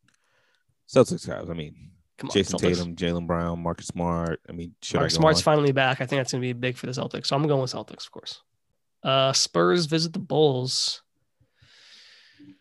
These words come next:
Speaker 1: Bulls
Speaker 2: Hmm.
Speaker 1: look a tough one. Uh, was it la-, last night? Or
Speaker 2: Yeah, the Bulls have been
Speaker 1: night
Speaker 2: playing well,
Speaker 1: before or
Speaker 2: man.
Speaker 1: something?
Speaker 2: They, they finally kinda figured out a little bit of the team, and, uh,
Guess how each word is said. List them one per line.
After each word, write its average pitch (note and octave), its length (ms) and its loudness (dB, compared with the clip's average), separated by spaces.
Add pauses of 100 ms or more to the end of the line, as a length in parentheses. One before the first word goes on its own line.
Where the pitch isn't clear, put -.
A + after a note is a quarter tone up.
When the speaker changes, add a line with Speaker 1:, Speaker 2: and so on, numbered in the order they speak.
(380)
Speaker 1:
Bulls A2+ 200 8
Speaker 2:
Hmm. - 60 6
Speaker 1:
look A2 220 2
a - 40 -10
tough G2+ 220 2
one. E2+ 300 -4 (320)
Uh, F2 400 -2 (160)
was E2+ 120 -10
it - 80 -10
la-, D#3+ 160 -12 (460)
last - 120 -14
night? C3+ 180 -6 (1000)
Or F#2 220 -10
Speaker 2:
Yeah, D#3 340 4
the B2+ 160 -2
Bulls A3 220 2
have A3 60 4
been G3 60 6
Speaker 1:
night G3 60 -6
Speaker 2:
playing F#3+ 200 4
well, E3 160 6
Speaker 1:
before C3+ 100 4
or C#3 60 4
Speaker 2:
man. C3+ 80 4
Speaker 1:
something? C#3 80 0
Speaker 2:
They, C#3+ 500 4 (140)
they D#3 240 -2
finally F3+ 340 2
kinda D#3+ 180 2
figured D3+ 340 0
out D3 120 4
a C#3 60 2
little C#3+ 280 4
bit C#3+ 220 2
of C3 120 0
the C3 60 -2
team, C#3+ 640 2
and, B2+ 260 -2
uh, C3 460 -2